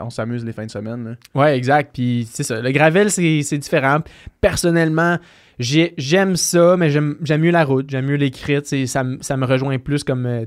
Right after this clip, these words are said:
Speaker 2: type d'athlète. J'en ai fait beaucoup, j-, assez pour dire que c'est le fun, mais, euh, je préfère la route.
Speaker 1: Ouais.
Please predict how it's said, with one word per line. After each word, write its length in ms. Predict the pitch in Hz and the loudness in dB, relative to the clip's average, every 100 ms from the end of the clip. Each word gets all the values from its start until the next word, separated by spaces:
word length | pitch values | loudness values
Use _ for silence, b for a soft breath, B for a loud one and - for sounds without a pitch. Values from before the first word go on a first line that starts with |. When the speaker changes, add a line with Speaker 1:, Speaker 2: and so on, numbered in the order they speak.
| - | -8
Speaker 2:
type 200 | - 135 | -8 -6
d'athlète. 500 | 123 120 - 120 135 - b b b | -6 -6 -6 -6 -6 -10 b b b
J'en 120 | - | -4
ai 80 | 123 | -2
fait 180 | 123 143 | 0 -2
beaucoup, 340 | 131 117 135 | -4 -6 -6
j-, 100 | 165 165 - | -6 -8 -4
assez 280 | 143 - 165 | -2 0 -2
pour 140 | 139 | -2
dire 160 | 131 139 | -2 -2
que 300 | 139 127 120 | -2 0 -2
c'est 120 | - | -6
le 60 | 120 | -6
fun, 220 | 143 143 | -2 -2
mais, 360 | 156 131 127 127 b b - | -2 -2 -2 -4 b b -6
euh, 200 | 123 120 | -2 -2
je 60 | 113 | -4
préfère 240 | - 123 - | -8 -10 -12
la 60 | |
route. 140 | - _ _ - | -16 _ _ -8
Speaker 1:
Ouais. 160 | 127 | -8